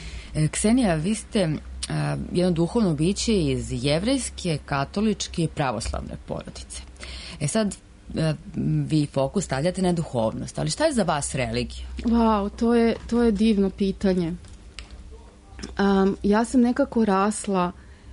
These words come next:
Speaker 2: am, a, između nekoliko religija, što je negde veliki blagoslov, jer iz svega ti nekako možeš da uzmeš ono najbolje, ali sa druge strane ti nekako nisi određen,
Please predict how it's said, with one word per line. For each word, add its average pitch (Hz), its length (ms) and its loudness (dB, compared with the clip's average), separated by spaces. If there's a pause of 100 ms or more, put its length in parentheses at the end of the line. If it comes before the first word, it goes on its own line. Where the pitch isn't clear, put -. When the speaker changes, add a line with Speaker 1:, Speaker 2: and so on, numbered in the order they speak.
(180)
Speaker 2:
am, 185 640 2 (160)
a, 185 380 0 (100)
između 202 380 4
nekoliko 202 600 2
religija, 170 600 0 (560)
što - 240 0
je 208 100 6
negde 214 600 4 (140)
veliki 220 420 2
blagoslov, 175 800 0 (440)
jer 202 180 4
iz 208 100 2
svega 226 400 2
ti 240 160 2
nekako 226 400 4
možeš 214 420 6
da 190 380 2 (360)
uzmeš 214 400 4
ono 208 240 4
najbolje, 190 640 2 (420)
ali 214 220 4
sa 220 180 0
druge 240 280 2
strane 240 460 4
ti 240 140 0
nekako 240 400 4
nisi 233 380 4
određen, 185 640 2